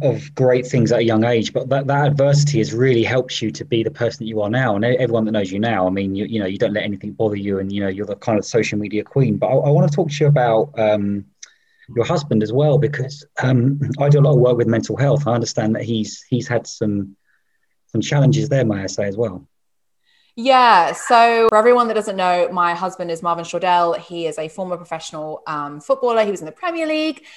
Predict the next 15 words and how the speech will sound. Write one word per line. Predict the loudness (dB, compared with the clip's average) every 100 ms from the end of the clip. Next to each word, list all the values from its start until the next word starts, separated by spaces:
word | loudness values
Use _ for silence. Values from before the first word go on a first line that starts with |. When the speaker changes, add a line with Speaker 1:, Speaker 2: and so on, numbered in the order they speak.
| -20 -12 4
Speaker 2:
Um, | 8 8 4
he, | -6 -6 -4 -4 -6 -8 -8 -8 -8 -8 -2
uh, | -2
played | -2 -2 -4 -2
at | -6
Team | -6 -12 -10
G | -12
B | -8 -4 -2 0
at | 0
the | -2
Olympics | -2 -4 -4 -8 -8 -12
in | -10
London | -10 -12 -12
twenty | -12 -12
twelve. | 0 2 4 4 4 0